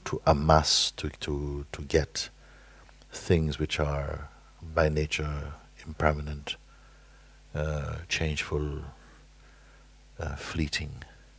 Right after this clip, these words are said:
So much energy goes to this when we are functioning primarily in our, uh, personal nature. You know? A human being now should really,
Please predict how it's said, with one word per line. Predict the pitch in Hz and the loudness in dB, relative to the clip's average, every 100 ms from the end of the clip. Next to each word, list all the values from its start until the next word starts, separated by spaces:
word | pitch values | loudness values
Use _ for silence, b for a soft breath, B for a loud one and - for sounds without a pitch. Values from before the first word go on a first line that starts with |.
| - - | -20 -12
So | - - 90 | -6 -2 0
much | 87 - - | 0 -4 2
energy | 82 78 76 78 80 - | 2 2 -4 -8 -10 -8
goes | 82 - | -6 -6
to | - - | -10 -12
this | 80 - - B B B B B | -8 -8 -10 B B B B B
when | 85 85 | 6 10
we | |
are | 85 | 10
functioning | - - 87 82 85 80 73 | 8 8 8 6 4 2 0
primarily | - 78 76 73 71 71 | 2 2 4 2 0 -2
in | - 78 76 | -4 -8 -6
our, | - 82 76 80 80 B B B B | -6 -4 -2 -4 -8 B B B B
uh, | - - | -10 -4
personal | - 80 - 76 | 2 2 4 0
nature. | 73 73 - 76 | 0 -2 -4 -8
You | 80 | -8
know? | 92 - - - - - - - - - b b b b b b b b b - - - - - - - | -10 -12 -20 -20 -20 -20 -20 -20 -20 -20 b b b b b b b b b -20 -20 -20 -20 -20 -20 -8
A | |
human | 76 85 80 | 2 2 4
being | 78 78 78 | 4 4 4
now | 78 78 76 | 6 6 4
should | - 71 | 0 0
really, | 76 71 69 67 | 0 2 0 -4